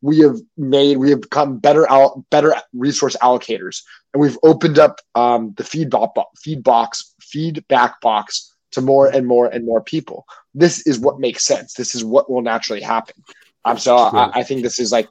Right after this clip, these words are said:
Speaker 1: the a hundred percent right on. Um, it's, it's about doing it in a responsible way, so it's not just a flash in the pan,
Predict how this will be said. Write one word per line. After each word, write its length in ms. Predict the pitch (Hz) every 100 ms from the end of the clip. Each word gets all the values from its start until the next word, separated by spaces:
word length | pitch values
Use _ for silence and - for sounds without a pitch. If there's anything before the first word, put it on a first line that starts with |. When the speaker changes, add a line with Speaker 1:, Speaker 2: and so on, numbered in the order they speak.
| _
Speaker 1:
the 180 | 127 117
a 60 |
hundred 260 | 117 143 135
percent 300 | 120 - 113
right 180 | 107 107
on. 320 | 117 107 107 _ _ _ -
Um, 100 | 127
it's, 220 | 123 -
it's 140 | 123 -
about 240 | 131 131
doing 240 | 120 127 120
it 180 | 117 -
in 140 | 120
a 160 | 113 107
responsible 640 | 104 - 123 123 - 110
way, 300 | 98 113 110
so 160 | 110 113
it's 420 | - - - -
not 240 | 120 113 107
just 180 | 123
a 60 | 110
flash 400 | - 120 107 -
in 40 |
the 60 | 113
pan, 460 | - 165 131 117